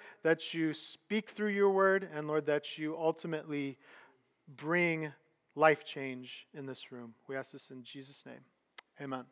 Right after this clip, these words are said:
Okay. So the first thing to say about the theology of work is that, believe it or not, God works. Okay?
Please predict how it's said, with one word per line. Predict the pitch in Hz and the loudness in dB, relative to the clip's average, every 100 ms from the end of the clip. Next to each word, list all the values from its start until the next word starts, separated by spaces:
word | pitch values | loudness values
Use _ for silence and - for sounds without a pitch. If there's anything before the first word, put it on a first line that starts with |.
| _ _ _ _ _ - - - - | _ _ _ _ _ -20 -20 -20 10
Okay. | 214 214 131 - - _ _ _ _ _ _ _ _ - - - - | 12 12 12 6 -16 _ _ _ _ _ _ _ _ -20 -20 -20 0
So | - | 8
the | 226 | 10
first | - 285 320 - | 12 12 12 10
thing | 247 233 220 | 8 8 8
to | 202 | 4
say | - 208 202 165 180 226 - - - | 8 12 12 12 12 4 -6 -16 4
about | 180 151 196 208 208 - - - _ _ - | 8 12 12 12 12 6 -12 -16 _ _ -4
the | 170 | -2
theology | - 208 202 233 269 190 233 | 4 12 12 12 12 6 6
of | 208 160 | 6 6
work | 180 240 175 180 - - - _ - - - | 10 12 12 8 0 -18 -20 _ -20 -20 4
is | 196 220 202 | 8 8 8
that, | 185 196 196 202 - - - _ | 12 12 12 12 10 -8 -20 _
believe | 165 190 226 208 | 0 4 4 8
it | |
or | 202 | 10
not, | 185 190 233 240 - - - - - 151 | 12 12 12 8 0 -20 -20 -20 -20 10
God | 208 254 269 | 12 12 12
works. | 233 214 196 - - - - - - - _ _ _ _ _ _ _ _ _ | 12 12 12 12 0 -8 -8 -10 -14 -20 _ _ _ _ _ _ _ _ _
Okay? | 165 185 262 | 6 6 6